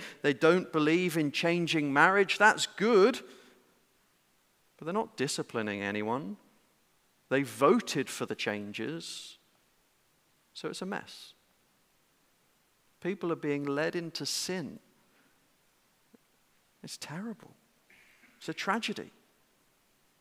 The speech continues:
Personally, I'm really upset by this. I'm so sad. I was brought up in this denomination. I've been ordained in this denomination.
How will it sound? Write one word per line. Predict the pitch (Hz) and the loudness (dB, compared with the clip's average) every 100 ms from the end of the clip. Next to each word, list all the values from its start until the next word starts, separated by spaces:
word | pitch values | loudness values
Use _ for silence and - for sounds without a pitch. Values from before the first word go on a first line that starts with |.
| _ _ | _ _
Personally, | - 240 262 240 175 | 6 8 8 4 6
I'm | 160 165 | 6 8
really | 196 247 | 8 8
upset | 196 - - 240 226 226 | 8 6 4 4 4 6
by | 190 | 6
this. | 139 - | 6 2
I'm | 180 | -2
so | - 269 | 2 2
sad. | - - 226 285 226 147 - - | 2 4 6 8 8 6 2 -8
I | - | 0
was | 214 | 0
brought | - 220 220 | 2 4 4
up | 220 220 | 2 0
in | |
this | 214 202 | -2 -2
denomination. | 208 208 202 202 202 - 202 | -2 -2 0 0 0 0 -2
I've | 175 - | -2 -2
been | 180 | -4
ordained | 170 190 208 214 208 | -2 2 2 2 0
in | 190 | -2
this | 185 - | -2 -6
denomination. | 185 190 190 190 185 208 196 | -4 -4 0 -2 -2 -2 -4